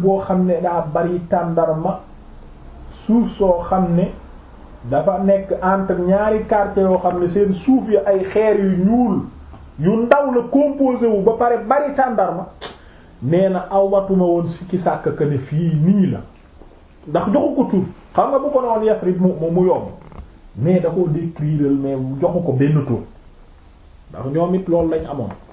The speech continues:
Nee na ma nekk foofu. Ba ni nga xamante ne nii, euh, ci la Yonent bi alayhi salaatu wassalaam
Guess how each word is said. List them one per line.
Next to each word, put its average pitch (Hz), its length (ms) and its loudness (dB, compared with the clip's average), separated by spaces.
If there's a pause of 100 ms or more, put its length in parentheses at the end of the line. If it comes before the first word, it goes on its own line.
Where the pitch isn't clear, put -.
(1300)
Nee 262 240 4
na 294 160 -2 (540)
ma 180 160 4
nekk - 280 0
foofu. - 400 0 (2000)
Ba 139 240 2
ni 226 160 0
nga 233 180 2
xamante 220 520 0
ne 202 200 2
nii, 208 320 2 (1040)
euh, 196 260 2 (1600)
ci 202 100 2
la 202 420 0 (920)
Yonent 185 440 2
bi 190 100 4
alayhi 180 380 2
salaatu 175 380 0
wassalaam 175 520 2